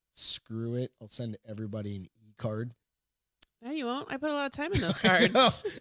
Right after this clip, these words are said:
Speaker 1: I know, I know. Can't we just take a picture of it and just text it to everybody, though?
Speaker 2: That's, that's ghetto.
Speaker 1: I can crop it.
Speaker 2: Well, so I did the smart thing and went to Walmart
Speaker 1: Yeah.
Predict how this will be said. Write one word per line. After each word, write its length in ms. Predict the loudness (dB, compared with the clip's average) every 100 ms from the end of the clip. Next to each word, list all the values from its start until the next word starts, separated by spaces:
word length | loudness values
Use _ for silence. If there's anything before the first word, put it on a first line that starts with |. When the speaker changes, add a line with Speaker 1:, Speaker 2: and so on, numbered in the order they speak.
| 0
Speaker 1:
I 140 | 4
know, 340 | 4 4 4 2
I 100 | -2
know. 220 | 0 0
Can't 180 | 0 -2
we 80 | 0
just 140 | 0
take 120 | 0 -2
a 60 |
picture 400 | 0 2 2 2
of 80 | 2
it 80 | 2
and 80 | -2
just 220 | -6 -8
text 320 | -8 -6 -6
it 80 | -8
to 60 | -6
everybody, 380 | -4 -2 -2 -2
though? 180 | -4 -6 _
Speaker 2:
That's, 220 | _ _ _ _
that's 200 | -16 -12
ghetto. 400 | -8 -6 -6 -6
Speaker 1:
I 60 | -6
can 260 | -4 -4 -6 _ _ _ _ _
crop 400 | -12 -10 -10 -10
it. 160 | -14 -16 _ _ _ _ _ _ _
Speaker 2:
Well, 360 | 2 4 4 2 _
so 440 | -4 2 2 2
I 240 | 4 4 4
did 160 | 2
the 80 | -2
smart 320 | 0 2 2
thing 180 | 2 0
and 80 | 0
went 140 | -2
to 80 | -2
Walmart 540 | 2 2 2 0 -2 -4
Speaker 1:
Yeah. 80 | _